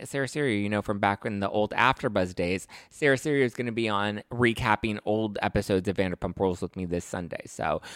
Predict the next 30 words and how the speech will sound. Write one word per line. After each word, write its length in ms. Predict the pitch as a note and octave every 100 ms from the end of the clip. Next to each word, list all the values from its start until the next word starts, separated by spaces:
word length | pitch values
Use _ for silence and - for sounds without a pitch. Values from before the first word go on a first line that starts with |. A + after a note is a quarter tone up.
| -
I 60 | A#2
had 140 | A#2
Tom 300 | - - D3
Hamlet 440 | D3+ C#3 C3+ C3 B2+
and 140 | A#2
Jess 300 | A2+ A2+ -
Rothschilds 840 | B2+ A2 - - A#2 G#2+ G#2 G2+ - - -
on, 340 | - G#2+ G2+ G2+ - G#2+ G#2+ -
uh, 140 | G2
this 220 | G2 G2+ A2
most 220 | G2+ -
past 260 | - D#3
Sunday, 460 | - D3 C#3 C3+ C3+
and 180 | G#2+ G#2+
then 160 | G#2
the 60 | G2+
Sunday 320 | - G#2+ G2
prior 400 | - C#3 C3 B2
to 140 | A#2 A#2
that, 260 | A2 G#2
I 100 | G2+
had 320 | G2+ G#2 G2+
on 240 | G2+ F#2+ F#2+
Jeff 220 | G#2 F#2+
Epstein 460 | - G2+ - G2 F#2
and 120 | F2+
Evan 240 | G2 F#2 F#2
Reel. 420 | A2 A2 G#2 G#2 - - -
We 120 | C3+
recapped 540 | B2 C3+ - B2+ A2+